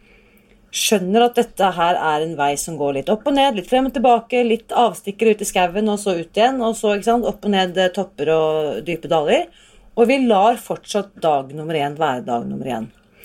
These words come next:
Så min dag nummer én, selv om jeg ikke har hatt, eh, liksom, tusen syv hundre rene dager etter det, men min dag nummer én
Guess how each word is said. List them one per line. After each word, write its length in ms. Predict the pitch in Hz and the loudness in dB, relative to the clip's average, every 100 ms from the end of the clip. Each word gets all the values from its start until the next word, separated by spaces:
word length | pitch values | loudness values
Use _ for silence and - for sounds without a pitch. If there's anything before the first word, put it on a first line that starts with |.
| - - - | -20 -20 -10
Så 140 | - 247 | 0 4
min 280 | 233 254 | 4 4
dag 200 | 226 196 190 | 4 2 2
nummer 200 | 208 220 | 0 2
én, 240 | 269 320 247 - | 2 -2 -8 -8
selv 220 | 214 233 220 | 0 2 2
om 20 | 247 | 0
jeg 160 | 254 | 0
ikke 120 | - 190 | -6 -2
har 160 | 214 | 0
hatt, 340 | 214 247 - 254 | 2 -2 -2 0
eh, 320 | 262 254 247 | 4 4 4
liksom, 380 | 240 214 208 202 - 208 | 2 -2 -4 -4 -6 -6
tusen 500 | - 185 160 202 196 | -4 -4 -2 -2 -2
syv 260 | 185 185 175 | -2 -2 -2
hundre 380 | 175 170 180 180 | -2 0 2 2
rene 280 | 175 147 151 | 0 -2 -4
dager 240 | 151 156 | -2 -2
etter 180 | 160 202 | -2 0
det, 80 | 240 | 0
men 100 | 233 | 2
min 160 | 208 202 | 0 0
dag 220 | 180 170 | 0 0
nummer 160 | 170 185 | -4 -4
én 180 | 220 | -2